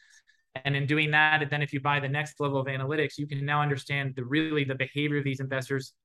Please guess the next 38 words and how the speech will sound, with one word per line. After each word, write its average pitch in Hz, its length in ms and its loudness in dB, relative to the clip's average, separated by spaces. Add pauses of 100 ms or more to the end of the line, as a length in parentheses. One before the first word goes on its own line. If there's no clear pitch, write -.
in 147 300 -2
intra-quarter, 139 800 -2
like 117 120 -8
in, 143 140 -4 (140)
in 151 80 -6
between 135 500 -4
thirteen 135 260 -4
F 135 220 -2
filings. 110 400 -8 (640)
So 170 380 4 (180)
the, 156 340 4 (200)
our 160 120 2
entire 190 380 2
strategy 151 560 0
is 135 120 0
based 143 420 0
on 135 520 0 (380)
the, 139 320 0
the 135 80 -6
value 151 560 2
that 147 180 0
we 139 160 -2
can 143 120 -2
deliver 135 500 2
is 127 200 -6
based 147 340 -2
on 139 240 -4
customers 131 420 -4
using 139 340 -2
more 139 380 0
products 135 400 0
with 123 140 -6
us. 110 320 -12 (320)
That 139 200 0
makes 143 240 0
them 135 240 -2
more 143 300 4
efficient, 143 560 -2